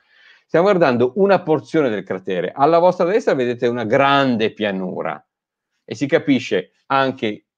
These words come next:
un contorno rotondo, e quindi potete immaginare un grandissimo cratere che ha circa trecento chilometri di diametro, più o meno.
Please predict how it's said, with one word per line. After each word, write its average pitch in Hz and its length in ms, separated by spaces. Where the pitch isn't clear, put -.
un 120 200
contorno 135 840
rotondo, 110 1000
e - 120
quindi 143 240
potete 120 280
immaginare 123 680
un 127 160
grandissimo 127 580
cratere 143 380
che 123 120
ha 110 60
circa 123 300
trecento 143 520
chilometri 110 540
di 95 120
diametro, 80 680
più 104 160
o 95 60
meno. 76 340